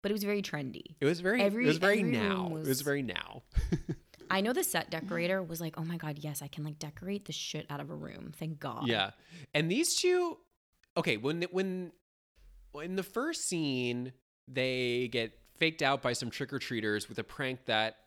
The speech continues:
Speaker 2: I didn't enjoy, where these trick-or-treaters pretended
Speaker 1: I didn't like that prank.
Speaker 2: I said, "You children need to go to juvenile detention," or something like that. Like, that was
Speaker 1: Yeah.
Speaker 2: inappropriate.
Speaker 1: Where are your parents?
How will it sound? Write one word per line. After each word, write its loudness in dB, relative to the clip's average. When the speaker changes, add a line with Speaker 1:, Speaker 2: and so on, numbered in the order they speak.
Speaker 2:
I 2
didn't -4
enjoy, -2
where -6
these -2
trick-or-treaters -4
pretended 0
Speaker 1:
I 2
didn't 0
like -6
that -4
prank. -2
Speaker 2:
I 4
said, 2
"You -2
children 0
need 0
to -2
go 2
to 2
juvenile -6
detention," -10
or -10
something -4
like -8
that. -6
Like, -6
that 4
was 2
Speaker 1:
Yeah. -8
Speaker 2:
inappropriate. -2
Speaker 1:
Where -4
are -2
your -4
parents? -10